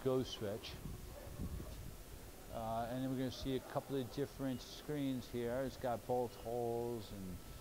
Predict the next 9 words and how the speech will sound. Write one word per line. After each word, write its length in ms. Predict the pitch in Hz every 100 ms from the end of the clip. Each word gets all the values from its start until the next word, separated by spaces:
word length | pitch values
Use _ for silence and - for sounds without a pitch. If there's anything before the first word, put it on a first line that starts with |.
| - - - - -
all 240 | 123 127 110 -
different 300 | 127 - 113 -
things 220 | 117 110 98
you 60 | 101
can 260 | 107 98 107
do, 240 | 110 110 -
arc 240 | 104 113 -
and 100 | 80 -
pockets. 540 | - 110 104 117 98